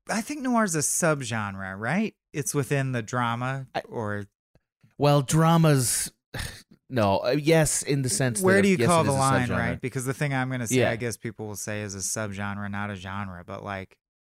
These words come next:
Speaker 1: so is Western a genre? I get, what are gen-,
Speaker 2: I would
Speaker 1: what's the genre level?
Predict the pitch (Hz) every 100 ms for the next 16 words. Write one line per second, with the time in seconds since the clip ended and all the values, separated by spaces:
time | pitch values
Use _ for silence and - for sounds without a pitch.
0 | _ _ _ _ _ - 101 90 98 117
1 | - 160 170 156 170 - 131 139 - 127
2 | 170 185 120 127 147 143 160 180 - 156
3 | 127 139 131 117 104 95 90